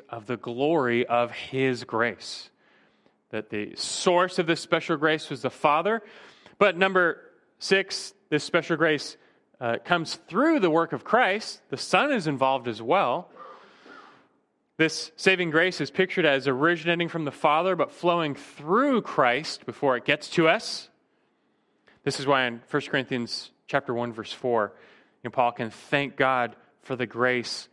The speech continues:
which was given you in Christ Jesus. There's no grace outside of Christ Jesus. And likewise, Titus three, six through seven, that this grace was poured out on us richly through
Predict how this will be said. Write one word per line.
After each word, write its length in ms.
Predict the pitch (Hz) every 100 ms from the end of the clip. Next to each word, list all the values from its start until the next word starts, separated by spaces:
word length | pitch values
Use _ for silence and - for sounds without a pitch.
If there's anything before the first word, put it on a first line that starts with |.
| _
which 180 | 127 -
was 160 | 127 101
given 380 | 127 131 139
you 220 | 113 107 110 -
in 360 | 151 165 160 151
Christ 340 | 143 131 -
Jesus. 640 | 131 135 113 85 - - _ _ _ _ _ _ _ _ - -
There's 100 | 123
no 100 | 135
grace 360 | 131 123 - -
outside 480 | 131 123 - 127 120
of 100 | 104
Christ 300 | - 104 -
Jesus. 500 | 117 110 98 87 - _ _ _ - - - _ _ _ -
And 80 | 151
likewise, 360 | 160 160 131 -
Titus 440 | - 208 170 -
three, 320 | 208 254 127 - -
six 300 | - 175 -
through 140 | - 170
seven, 420 | - 190 170 98 _ _ _ _ _ _ _ -
that 180 | 139
this 160 | 156 143
grace 420 | - 156 160 160
was 280 | 143 127 - _ _ -
poured 320 | - 170 160
out 240 | 151 156 -
on 160 | 151
us 240 | 139 123 -
richly 500 | 135 160 - 139 117
through 800 | - - 101 175 269 269 123